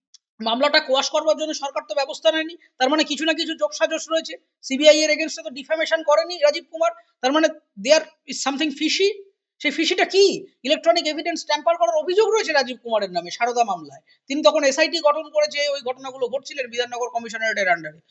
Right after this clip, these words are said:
আমি তার সাথে মিটিং করতে যাবো? এ তো হান্ড্রেড পার্সেন্ট করাপ্টেড, কি করে মিটিং করবো তার সাথে আমি? আর স্বাস্থ্যমন্ত্রীর পদত্যাগ না দাবি করে আপনি যে মন্ত্রণালয়টা চালাচ্ছে, আজকে শিক্ষামন্ত্রী ছিলেন বলে,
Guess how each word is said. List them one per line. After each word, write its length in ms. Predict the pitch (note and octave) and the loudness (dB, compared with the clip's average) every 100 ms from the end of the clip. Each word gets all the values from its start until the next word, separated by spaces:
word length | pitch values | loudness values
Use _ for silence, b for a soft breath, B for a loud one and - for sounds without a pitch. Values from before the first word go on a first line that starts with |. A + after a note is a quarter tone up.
| B | B
আমি 160 | - D#4 | 0 6
তার 120 | D#4 | 6
সাথে 200 | - E4+ | 6 4
মিটিং 280 | E4 E4+ F#4+ | 4 4 4
করতে 240 | G4 G4+ | 4 8
যাবো? 200 | F#4 G#3+ D3+ _ _ _ | 10 8 6 _ _ _
এ 80 | C4+ | 2
তো 80 | E4 | 4
হান্ড্রেড 300 | D4 F4+ G4+ | 6 4 4
পার্সেন্ট 320 | G4+ G4 F#4+ | 2 2 2
করাপ্টেড, 460 | F#4+ F4+ F4+ F3 - _ _ | 6 6 6 -2 -4 _ _
কি 80 | F4 | 2
করে 160 | G#4+ | 4
মিটিং 280 | G#4 G4+ F4+ | 4 6 4
করবো 260 | D#4 C4+ A#3+ | 4 4 4
তার 100 | G3+ | 2
সাথে 280 | - D#3 | -2 -8
আমি? 160 | C3 - _ _ _ - | -12 -14 _ _ _ -6
আর 140 | F3+ | -2
স্বাস্থ্যমন্ত্রীর 1000 | G#3 - D#3+ - - E4 C#4+ C4 C4 D#4 - | -2 -4 -6 -6 -4 -4 0 -2 -2 -2 0
পদত্যাগ 460 | D#4 A#3 - C#4 | 2 2 4 4
না 200 | A3+ G3+ | 4 2
দাবি 220 | A#3 C4 B3 | 6 6 4
করে 240 | F3 D3+ - _ _ | -2 -8 -12 _ _
আপনি 340 | F3 - C#4+ | -2 0 -2
যে 260 | F#3+ F#3+ C4 | -2 0 2
মন্ত্রণালয়টা 640 | A3 F#3 G#3+ B3 C4+ C#4+ | 2 -2 2 6 6 4
চালাচ্ছে, 520 | C#4 A3+ C4 - - - _ _ | 4 6 6 6 -6 -12 _ _
আজকে 300 | F3+ G3+ C4+ | 0 2 2
শিক্ষামন্ত্রী 1080 | - A3+ - C#4 C4 B3 B3+ B3 D4+ D#4+ D#4+ B | 2 -2 2 4 4 2 -2 2 4 2 -2 B
ছিলেন 480 | - - B3+ D4+ C#4+ | -4 0 6 6 6
বলে, 400 | A3+ D#4+ C4 A3+ | 4 8 8 8